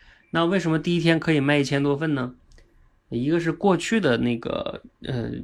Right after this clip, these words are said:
粉丝的积累哈，还有一个是，呃，我在十一月三十日的晚上在一块儿听听上做过一次分享，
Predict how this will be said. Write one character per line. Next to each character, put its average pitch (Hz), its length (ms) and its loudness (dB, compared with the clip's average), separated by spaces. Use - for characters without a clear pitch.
粉 113 240 -2
丝 127 180 -2
的 127 100 2
积 123 200 0
累 123 160 2
哈， - 260 -10
还 127 160 -4
有 135 100 -2
一 113 140 -2
个 120 160 -4
是， 113 420 -6
呃， 117 220 -6
我 117 140 -4
在 151 160 2
十 151 380 0
一 175 140 0
月 175 180 4
三 185 260 2
十 139 140 -4
日 139 100 4
的 127 100 0
晚 113 220 0
上 110 140 -4
在 127 100 -2
一 123 100 2
块 156 160 2
儿 139 40 6
听 143 120 0
听 160 220 0
上 147 160 0
做 135 160 2
过 117 100 0
一 110 80 0
次 110 160 -6
分 131 160 -2
享， - 240 -4